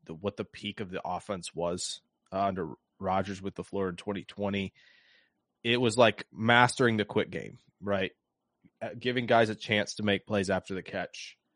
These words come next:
You know, it was, it was a lot of rhythm stuff. And I think with Love, I think he did a great job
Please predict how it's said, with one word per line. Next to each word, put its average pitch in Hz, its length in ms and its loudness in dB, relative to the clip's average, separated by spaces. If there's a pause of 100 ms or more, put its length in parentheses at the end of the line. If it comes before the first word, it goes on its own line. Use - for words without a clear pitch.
(280)
You 101 80 -10
know, 95 180 -4 (100)
it 110 160 -8
was, 107 500 -4 (240)
it 117 140 -8
was 113 180 -8 (200)
a 98 40 -8
lot 110 200 8
of 107 100 2
rhythm 113 280 6
stuff. 110 440 8 (340)
And 117 80 -4
I 113 80 0
think 170 280 -4
with 135 180 0
Love, 135 280 6
I 95 60 2
think 131 200 -6
he 139 60 -8
did 139 120 -2
a 110 60 0
great 101 400 0
job 98 460 2